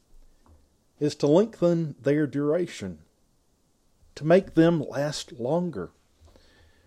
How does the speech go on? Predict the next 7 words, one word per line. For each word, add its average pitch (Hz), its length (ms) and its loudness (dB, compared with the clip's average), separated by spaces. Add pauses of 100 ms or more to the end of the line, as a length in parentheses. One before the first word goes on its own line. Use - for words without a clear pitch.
(360)
Because 151 340 4
I 160 80 4
think 170 300 -2
for 127 180 2
all 147 340 4
of 87 120 -2
us, 87 480 -6